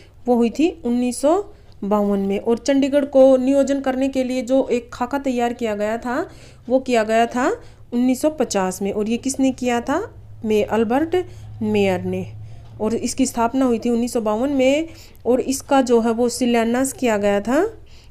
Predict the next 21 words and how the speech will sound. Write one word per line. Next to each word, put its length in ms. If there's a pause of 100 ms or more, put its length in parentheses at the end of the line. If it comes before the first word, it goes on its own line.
(120)
कब 140
किया 180
गया 120
था? 120
सात 380
अक्टूबर 480
उन्नीस 300
सौ 80
तिरपन 440
को 160
डॉक्टर 320
राजेंद्र 420
प्रसाद 400
के 140
द्वारा। 360 (480)
और 100
जो 80
चंडीगढ़ 460
का 140
नाम 400
है 320